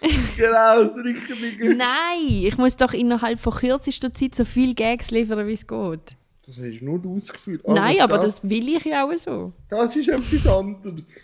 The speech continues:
Speaker 1: Vorher hat das irgendwie so einen Anspruch gehabt, für aussen muss es stimmen.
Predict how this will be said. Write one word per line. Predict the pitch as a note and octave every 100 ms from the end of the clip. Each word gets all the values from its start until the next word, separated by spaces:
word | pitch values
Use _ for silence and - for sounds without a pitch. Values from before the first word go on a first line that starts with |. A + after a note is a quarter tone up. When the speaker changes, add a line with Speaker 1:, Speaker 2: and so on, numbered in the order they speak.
| -
Speaker 1:
Vorher | - B3 B3 B3
hat | B3
das | G#3
irgendwie | B3 A#3+ B3+ B3+
so | C#4 G#3+
einen | G3+
Anspruch | G#3 C4+ - - G3 -
gehabt, | G3 - _ _ _ _ - F3
für | - E3 -
aussen | F#3 G3+ - - G#3+ A3+
muss | G#3 A3
es | G#3
stimmen. | - - - -